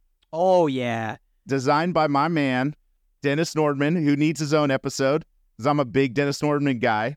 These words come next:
Speaker 2: It sold seven thousand nineteen units. It was based on the fucking fantastic movie starring Sylvester Stallone,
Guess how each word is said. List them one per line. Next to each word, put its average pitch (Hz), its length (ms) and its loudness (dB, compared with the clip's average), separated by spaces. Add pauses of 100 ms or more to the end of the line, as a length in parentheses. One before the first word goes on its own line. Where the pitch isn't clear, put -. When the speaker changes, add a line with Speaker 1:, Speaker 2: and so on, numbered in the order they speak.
(100)
Speaker 2:
It 131 180 -6
sold 139 280 -2
seven 160 300 0
thousand 151 420 0
nineteen 143 440 0
units. 127 480 0 (320)
It 120 80 -2
was 117 160 -2
based 135 340 -2
on 131 220 0
the 104 240 0 (140)
fucking 127 320 -2
fantastic 135 640 -2
movie 113 200 -2
starring 117 280 0
Sylvester 120 420 -2
Stallone, 113 520 -2